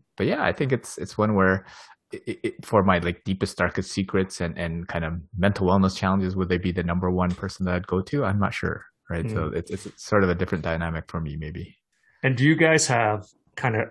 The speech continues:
Speaker 2: interconnected social circles with your siblings? Like, if you guys have common friends or not really,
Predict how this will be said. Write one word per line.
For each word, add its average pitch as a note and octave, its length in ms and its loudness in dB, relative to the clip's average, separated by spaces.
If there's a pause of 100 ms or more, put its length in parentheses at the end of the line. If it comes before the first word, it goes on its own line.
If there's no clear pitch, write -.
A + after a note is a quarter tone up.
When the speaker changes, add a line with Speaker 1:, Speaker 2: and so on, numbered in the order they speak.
Speaker 2:
interconnected G#2+ 800 -2
social G#2+ 440 -4
circles C#3+ 640 0
with D3 160 0
your C#3+ 140 4
siblings? D3 680 0
Like, G#2 180 -4
if G2+ 80 -4
you G#2 100 -2
guys G2+ 200 -2
have G#2 100 -6
common G2+ 340 -4
friends A#2 540 0
or G2 100 -2
not G2+ 240 -2
really, G#2+ 560 0